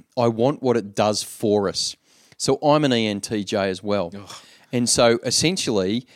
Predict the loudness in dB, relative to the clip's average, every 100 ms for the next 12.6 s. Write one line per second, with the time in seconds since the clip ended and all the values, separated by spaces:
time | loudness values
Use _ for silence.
0 | _ _ 0 0 2 -2 -4 -8 _ _
1 | -4 0 2 2 0 -4 -4 0 2 0
2 | -2 -2 0 0 -2 -4 -4 -6 -2 -4
3 | -4 -12 _ _ _ 0 2 0 -2 -2
4 | 0 -2 -2 -6 _ _ _ _ _ 0
5 | 2 2 0 -4 0 2 4 2 -2 0
6 | -2 2 6 6 6 2 0 0 -2 0
7 | 0 0 0 0 -2 -2 -2 -4 -2 0
8 | 0 0 -4 -4 -2 0 0 0 0 2
9 | -2 -4 -8 _ _ -4 0 2 0 -4
10 | -6 -2 -2 -4 -4 -4 -6 _ _ -6
11 | -6 -2 0 2 0 -2 0 2 2 -2
12 | -6 -2 0 0 -4